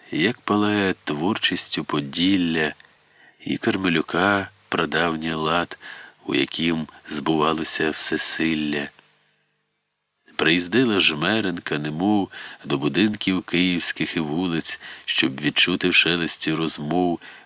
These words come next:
мужності рятунки не поснулі. І мене торкнулися ті дні, відігнавши темряву щодення.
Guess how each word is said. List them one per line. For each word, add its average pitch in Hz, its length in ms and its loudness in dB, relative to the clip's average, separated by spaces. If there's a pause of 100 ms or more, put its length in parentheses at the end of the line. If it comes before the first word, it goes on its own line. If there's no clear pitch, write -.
мужності 78 720 0
рятунки 78 760 -2 (340)
не 73 160 -2
поснулі. 76 840 -2 (1160)
І 90 120 2
мене 98 380 2
торкнулися 76 760 -2
ті - 160 -4
дні, 73 500 -2 (480)
відігнавши 76 720 2
темряву 85 600 -2
щодення. 76 840 -2